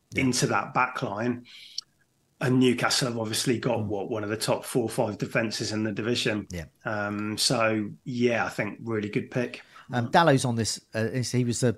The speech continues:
Speaker 1: our segue into this, so I won't mention his stats again. But yeah, so he, he is on this list here, and, um, so he's, he's a bit further down, but still on this list,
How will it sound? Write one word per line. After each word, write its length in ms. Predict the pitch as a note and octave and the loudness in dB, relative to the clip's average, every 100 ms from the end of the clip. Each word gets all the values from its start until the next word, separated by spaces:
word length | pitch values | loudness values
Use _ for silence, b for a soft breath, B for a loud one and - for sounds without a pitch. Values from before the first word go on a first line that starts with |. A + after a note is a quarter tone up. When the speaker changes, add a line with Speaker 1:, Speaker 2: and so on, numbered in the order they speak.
| - | 0
Speaker 1:
our 140 | A#2 | 2
segue 420 | - D3+ C3+ B2 | 4 2 4 2
into 220 | A#2 A2+ G2 | 2 -2 -2
this, 180 | G2 | -2
so 220 | - A2+ A#2 | 0 2 4
I 20 | |
won't 180 | B2 G#2 | 2 0
mention 280 | G#2+ - | -4 -4
his 200 | G2 - - B B B | -4 -6 -10 B B B
stats 320 | A#2+ G2 - | -2 -2 -2
again. 300 | A2 G#2 F#2+ | -2 -2 -2
But 240 | A2 G#2 | -2 -2
yeah, 200 | B2+ G#2 - | -2 -6 -4
so 180 | - G#2 | -2 0
he, 260 | A#2+ G#2+ | 2 0
he 180 | C3+ C3 | 2 2
is 140 | A2 A2 | 2 0
on 140 | G#2 | 0
this 180 | G2+ - | -2 -2
list 320 | G2+ G2+ - | -2 -2 -2
here, 240 | G#2+ G2 | -2 -2
and, 160 | F#2 G#2 B B B | -4 -8 B B B
um, 340 | F#2+ G2+ F#2+ - | -2 0 -2 -6
so 240 | - G#2 | -4 -2
he's, 320 | G2 G#2 F#2+ | -2 -4 -6
he's 200 | - A#2 | -8 -6
a 60 | B2+ | -2
bit 180 | D3 - | 0 2
further 320 | D3 B2 A2 | 6 6 4
down, 440 | - G#2 G2 G2+ G2 | 0 0 0 -2 -4
but 180 | G#2 | -4
still 300 | - - A2 | -4 -2 -2
on 220 | F#2+ G#2+ F#2+ | 0 -2 -2
this 200 | F#2+ - | -4 -4
list, 400 | G2 F#2 - | -4 -4 -6